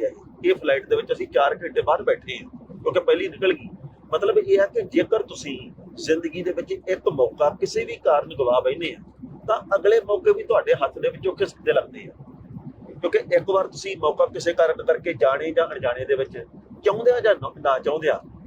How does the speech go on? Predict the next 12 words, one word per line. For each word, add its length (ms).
ਜਾਂ 160
ਹਾਲਾਤ 360
ਦੇ 180
ਕਾਰਨ 260
ਛੁੱਟ 240
ਗਿਆ 200
ਤੇ 80
ਇਹ 260
ਜ਼ਰੂਰੀ 340
ਨਹੀਂ 140
ਕਿ 120
ਅਗਲੀ 240